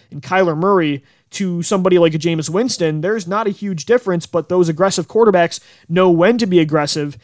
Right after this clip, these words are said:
and they know the looks to be, to take them, right? They know when to take their shots, and they're efficient in them. And Jameis Winston is not. And Carson Wentz was in that category with Mahomes and Wilson and Murray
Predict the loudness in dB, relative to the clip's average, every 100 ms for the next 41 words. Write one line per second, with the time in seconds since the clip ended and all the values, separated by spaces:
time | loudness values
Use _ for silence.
0 | _ _ -2 0 0 -2 -2 2 4 6
1 | 4 4 2 0 -2 -6 -8 -6 -4 -4
2 | -6 -4 -2 -2 -4 -20 -12 -8 -8 -8
3 | -8 -4 -2 -4 -10 -10 -4 -2 -2 0
4 | 2 4 2 0 -4 -6 -10 -10 -12 -6
5 | -2 -2 -2 -8 -18 _ _ _ _ -6
6 | 0 2 0 0 -2 0 -4 -10 -14 -16
7 | -14 -6 0 0 0 -2 -4 -6 -8 -10
8 | -10 -4 -2 -2 -6 -12 -12 -2 0 0
9 | -2 -2 -2 -6 -4 -2 -2 -2 0 2
10 | 4 4 4 0 -4 -6 -4 -4 -6 -10
11 | -12 -2 0 0 -4 -8 -10 -6 -4 -6
12 | -12